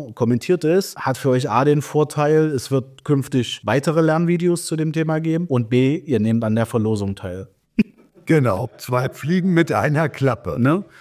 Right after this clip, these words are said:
Speaker 1: Ähm, super, dann Oliver, vielen Dank für die Aufklärung zum Thema Schmerzmanagement und ja, dann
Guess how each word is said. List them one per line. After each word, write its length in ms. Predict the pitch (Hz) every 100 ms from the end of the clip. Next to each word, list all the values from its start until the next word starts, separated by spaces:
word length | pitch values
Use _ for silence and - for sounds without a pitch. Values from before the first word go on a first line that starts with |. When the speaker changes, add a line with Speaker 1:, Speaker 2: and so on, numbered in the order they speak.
| - _
Speaker 1:
Ähm, 640 | 131 127 131 127 131 131 135 -
super, 400 | 131 190 123 98
dann 260 | 110 117 139 - _
Oliver, 340 | - 147 160 123
vielen 260 | - 190
Dank 240 | 160 180 202
für 100 | 147
die 120 | 135
Aufklärung 600 | 135 - 143 147 147 147
zum 200 | - 123
Thema 300 | 131 135 120
Schmerzmanagement 960 | - 160 156 110 120 139 - 160 233 -
und 720 | 139 135 135 135 131 127 -
ja, 240 | 135 104 87 -
dann 500 | 92 101 117 151